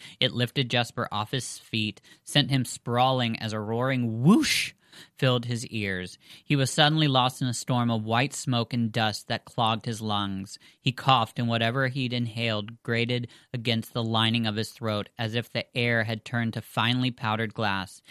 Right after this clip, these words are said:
His eyelids were coated in grit, and he fought not to rub at them,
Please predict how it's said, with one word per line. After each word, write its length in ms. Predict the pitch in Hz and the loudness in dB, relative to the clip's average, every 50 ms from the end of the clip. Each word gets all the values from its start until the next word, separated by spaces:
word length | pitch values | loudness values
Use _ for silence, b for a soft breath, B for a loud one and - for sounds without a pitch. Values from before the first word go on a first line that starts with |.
| B B B | B B B
His 160 | 143 127 135 - | -2 -2 0 2
eyelids 400 | - 123 127 131 131 131 120 117 | 2 4 4 4 2 2 0 -2
were 100 | 123 117 | -4 -6
coated 340 | - - 127 120 117 117 117 | -4 -2 -2 0 0 0 -2
in 160 | 117 113 110 | -2 -2 -2
grit, 320 | 104 - 120 123 131 127 - - | -4 -2 0 0 0 -2 -2 -6
and 120 | 110 113 | -6 -4
he 120 | 107 113 107 | -4 -6 -6
fought 340 | - - 120 113 113 - | -4 -2 0 0 0 0
not 320 | 110 110 113 113 117 - - | -2 -2 0 0 -2 -2 -4
to 120 | - 139 123 | -8 -8 -6
rub 400 | 113 113 117 113 113 110 113 b b b b b - | -4 -2 0 0 0 -2 -4 b b b b b -8
at 200 | 113 110 - - | -8 -8 -6 -6
them, 280 | 113 107 104 101 98 | -6 -4 -4 -4 -6